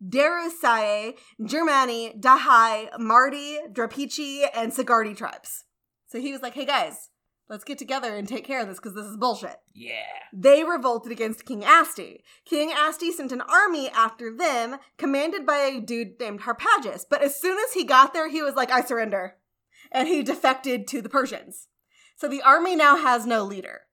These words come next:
Speaker 1: So he didn't surrender the army, just himself.
Speaker 2: <laughs>
Speaker 1: And so he was allowed to join their army. He's on their side now. In five fifty B C E, A-,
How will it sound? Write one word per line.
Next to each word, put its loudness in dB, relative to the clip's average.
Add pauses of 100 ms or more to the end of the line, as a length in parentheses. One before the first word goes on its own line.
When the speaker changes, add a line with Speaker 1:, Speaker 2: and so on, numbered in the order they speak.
Speaker 1:
So -10
he -4
didn't -6
surrender -6
the -6
army, 0 (140)
just -4
himself. -12 (400)
Speaker 2:
<laughs> -20 (300)
Speaker 1:
And -6
so -6
he -6
was -2
allowed 2
to -6
join -8 (100)
their 0
army. -6 (400)
He's -14
on -8
their 0
side -8
now. -20 (380)
In 4
five 2
fifty -8
B -8
C -12
E, -12 (260)
A-, 0